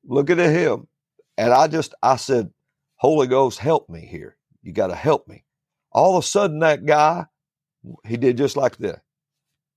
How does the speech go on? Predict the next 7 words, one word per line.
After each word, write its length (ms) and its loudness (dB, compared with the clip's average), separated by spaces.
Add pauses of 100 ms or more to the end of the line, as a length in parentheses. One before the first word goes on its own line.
(1080)
"I 60 2
gotta 180 2
go 140 0
to 40 -4
the 60 -6
bathroom." 600 -2 (240)
Just, 260 -2